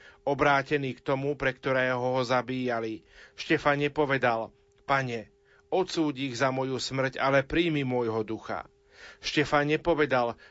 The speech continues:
"Pane Ježišu, pomsti svojho sluhu, ktorého vidíš vystaveného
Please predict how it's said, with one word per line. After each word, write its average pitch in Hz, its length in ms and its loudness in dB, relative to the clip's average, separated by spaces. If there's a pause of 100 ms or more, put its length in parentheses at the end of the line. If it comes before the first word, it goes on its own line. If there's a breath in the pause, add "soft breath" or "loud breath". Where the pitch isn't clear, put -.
(120 loud breath)
"Pane 139 240 0
Ježišu, 123 640 -2 (320 loud breath)
pomsti 170 480 0
svojho 127 480 -2
sluhu, 135 400 -2
ktorého 127 480 0
vidíš 127 480 -4
vystaveného 127 880 0